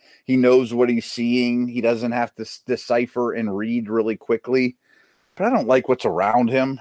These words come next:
and I don't love him either, to be hon-, you know, honestly. Um, but that Bear D, I think, could cause a lot of problems. One and a half just not quite enough for me, though. I'm gonna take the Lions.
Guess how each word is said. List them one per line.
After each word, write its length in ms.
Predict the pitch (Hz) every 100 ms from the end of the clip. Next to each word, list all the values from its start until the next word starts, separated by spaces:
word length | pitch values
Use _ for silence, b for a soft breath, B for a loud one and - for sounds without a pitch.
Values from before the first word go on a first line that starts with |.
| 135
and 360 | 110 98 98 - -
I 100 | 104
don't 180 | 101 92
love 140 | 95
him 180 | 107 92
either, 260 | 104 110
to 100 | 101
be 140 | 104 101
hon-, 160 | 104
you 60 | 107
know, 180 | 98 107 -
honestly. 640 | 110 117 110 117 117 - _ _ _ _ -
Um, 360 | 107 107 107
but 140 | 104 110
that 200 | 147 226
Bear 260 | 208 214
D, 540 | 127 104 143 135 95 85
I 160 | 101
think, 240 | 135 156 131
could 140 | 104
cause 260 | - 117 107
a 60 |
lot 240 | 80 98 123
of 80 | -
problems. 680 | 95 98 90 85 78 - - -
One 260 | 104 208
and 100 | 214
a 80 | 151
half 300 | 120 131 -
just 220 | 120 -
not 180 | 107 104
quite 360 | - 92 101 92
enough 320 | 90 85 82
for 120 | 90
me, 140 | 82 76
though. 160 | 69
I'm 140 | 73 107
gonna 100 | 123
take 260 | - 107
the 100 | -
Lions. 600 | 80 73 67 62 _ -